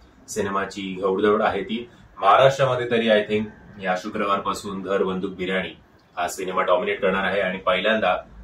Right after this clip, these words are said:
आपण असं काय बोलतात त्याला, प्राईडली बोलू शकू, अभिमानाने बोलू शकू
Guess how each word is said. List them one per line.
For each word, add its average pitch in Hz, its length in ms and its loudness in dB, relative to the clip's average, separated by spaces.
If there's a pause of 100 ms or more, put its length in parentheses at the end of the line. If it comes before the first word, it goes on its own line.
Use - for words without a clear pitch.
(320)
आपण - 220 -4
असं 95 400 -2 (960)
काय 90 80 -2
बोलतात 85 160 -2
त्याला, - 160 -8
प्राईडली 135 540 2
बोलू 123 180 4
शकू, 104 340 -8 (460)
अभिमानाने 143 540 4
बोलू 98 220 2
शकू - 240 -12